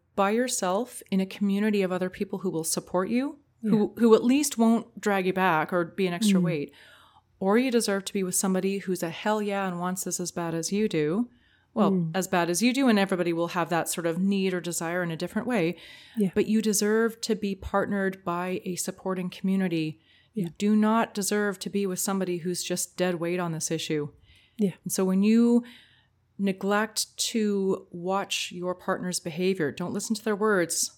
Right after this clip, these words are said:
Speaker 1: look at their behavior. And if they're dragging
Speaker 2: Mm.
Speaker 1: their feet, they don't want it. And you don't
Speaker 2: Yeah.
Speaker 1: deserve that, because you
Speaker 2: Yeah.
Speaker 1: deserve somebody who's all in for the hard
Speaker 2: Yeah.
Speaker 1: times.
Speaker 2: And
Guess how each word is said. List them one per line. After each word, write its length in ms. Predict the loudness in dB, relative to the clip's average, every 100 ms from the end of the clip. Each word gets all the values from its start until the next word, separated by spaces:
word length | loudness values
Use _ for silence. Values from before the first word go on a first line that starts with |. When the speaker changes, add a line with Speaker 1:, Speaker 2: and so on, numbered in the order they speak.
| -10
Speaker 1:
look 120 | -6
at 80 | -4
their 80 | -4
behavior. 640 | -4 -2 0 0 -2 -4
And 120 | -6
if 120 | -6 -2
they're 120 | 4
dragging 320 | 6 6 4
Speaker 2:
Mm. 40 |
Speaker 1:
their 100 | 2
feet, 520 | 0 0 2 2 -2 _ _
they 120 | -6
don't 160 | -2 0
want 260 | 2 2
it. 240 | 2 -2 -8 _
And 140 | -2
you 80 | 0
don't 160 | 2 2
Speaker 2:
Yeah. 60 |
Speaker 1:
deserve 320 | 0 0 0 -2
that, 300 | -4 -4 -8
because 280 | -6 -4
you 60 | -2
Speaker 2:
Yeah. 40 | -2
Speaker 1:
deserve 260 | -2 -2 -2
somebody 260 | -2 -4
who's 260 | -2 -2 -2 -4
all 280 | 0 0 0
in 400 | 2 2 0 -4 -8 _ -20 _ _ _
for 140 | -4
the 80 | -2
hard 240 | 4 4 2
Speaker 2:
Yeah. 140 | -2
Speaker 1:
times. 500 | -2 -2 -2 -6 -10 -12 _ _ 0
Speaker 2:
And 160 | 0